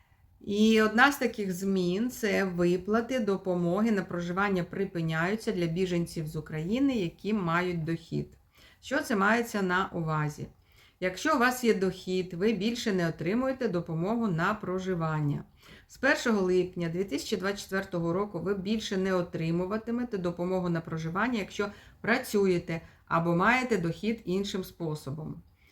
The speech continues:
Це стосується всіх біженців з України віком від вісімнадцяти років, які заробляють гроші. Рівень вашого доходу не має значення.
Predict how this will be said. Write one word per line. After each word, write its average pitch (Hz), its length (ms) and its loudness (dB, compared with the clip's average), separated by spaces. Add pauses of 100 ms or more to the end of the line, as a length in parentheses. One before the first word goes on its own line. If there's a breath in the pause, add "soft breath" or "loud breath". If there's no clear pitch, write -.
(280 soft breath)
Це 247 200 0
стосується 240 580 -2
всіх 226 320 0
біженців 170 680 0
з 156 80 -4
України 175 600 0
віком 180 460 -2
від 156 160 -4
вісімнадцяти 202 720 -2
років, 160 380 -2
які 160 300 -4
заробляють 175 600 0
гроші. 160 640 -4 (220 loud breath)
Рівень 202 360 4
вашого 160 440 -2
доходу 226 480 0
не 185 140 4
має 180 360 0
значення. 147 680 -4